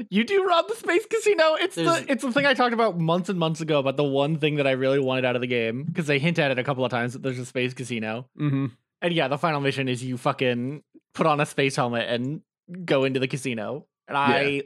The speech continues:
Speaker 1: love that. I think
Speaker 3: And,
Speaker 1: that fucks.
Speaker 3: and then, you know, game fades to black and you get the credits where all your friends are calling you and leaving you voicemails saying how they, how much they miss you. And
Speaker 2: But you're in space.
Speaker 3: well, you're, you die during the mission. It's, is the, uh,
Speaker 2: Oh.
Speaker 1: Or
Speaker 3: the
Speaker 1: right
Speaker 3: implied
Speaker 1: after
Speaker 3: ending,
Speaker 1: it.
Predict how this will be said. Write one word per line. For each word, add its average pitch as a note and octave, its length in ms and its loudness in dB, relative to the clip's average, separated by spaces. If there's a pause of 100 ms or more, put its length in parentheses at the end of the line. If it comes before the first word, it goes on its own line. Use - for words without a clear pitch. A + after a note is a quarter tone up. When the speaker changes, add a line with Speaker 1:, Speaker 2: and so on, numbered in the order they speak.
Speaker 1:
love A2+ 300 -2
that. - 260 -6
I B2+ 100 0
think C3+ 200 4
Speaker 3:
And, A#2+ 100 0
Speaker 1:
that B2 80 -4
fucks. D3+ 160 2
Speaker 3:
and C3 120 0
then, B2+ 340 2
you B2+ 120 2
know, A2 320 0 (180)
game A#2 260 2
fades A2 320 0
to G#2+ 60 -4
black G2+ 420 2
and G#2+ 120 -2
you G#2+ 60 -2
get A2 160 -2
the A2 60 -4
credits G#2 480 -2
where G#2+ 180 0
all G#2 140 0
your G2+ 100 -2
friends F#2+ 380 -4
are G2 60 -2
calling G2 360 -4
you G2 140 -4
and F#2+ 100 -6
leaving G2 240 -4
you G2 100 -6
voicemails G2 540 -2
saying F#2+ 300 -4
how F#2+ 100 -2
they, G2 100 -2 (140)
how G2+ 100 -4
much F#2+ 220 -4
they G2 100 -4
miss E2 240 -6
you. A2+ 200 -4 (340)
And A#2 480 0 (160)
Speaker 2:
But C#3 120 0
you're C3+ 140 0
in A#2 120 -4
space. - 500 -10 (320)
Speaker 3:
well, D#3+ 220 4
you're, D3 260 4
you C#3 200 -2
die E2 340 -2
during E2+ 260 -2
the D2+ 60 -10
mission. D2+ 360 -10
It's, G#2 320 -4
is B2+ 300 0
the, A2+ 80 2
uh, F2 420 2
Speaker 2:
Oh. E3+ 120 -6
Speaker 1:
Or D#3+ 120 2
Speaker 3:
the A#2 120 4
Speaker 1:
right C#3 180 0
Speaker 3:
implied B2 260 2
Speaker 1:
after A2+ 140 -6
Speaker 3:
ending, B2 220 -4
Speaker 1:
it. - 60 -20